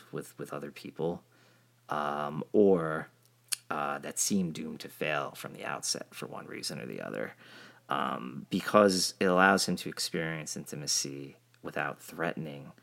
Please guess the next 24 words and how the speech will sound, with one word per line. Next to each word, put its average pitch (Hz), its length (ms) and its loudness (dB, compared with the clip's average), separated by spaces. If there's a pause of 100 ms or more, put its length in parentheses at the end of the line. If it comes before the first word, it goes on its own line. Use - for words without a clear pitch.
(220)
his - 220 -2
commitment 73 560 -6 (120)
to 80 420 -4
the - 100 -8
work. 101 440 4 (160)
But 80 120 -6
in 82 100 -10
this 113 180 0
case, - 520 -4
in 82 100 -6
the 67 80 -10
case 90 300 0
of 60 60 -8
this - 120 -8
song, 87 380 2 (460)
uh, 67 240 -4
the 78 100 -6
work 87 280 6
is 73 140 -2
the - 100 -10
black 76 540 -2
riding, 71 380 -6 (220)
you - 100 -10
know. - 180 -14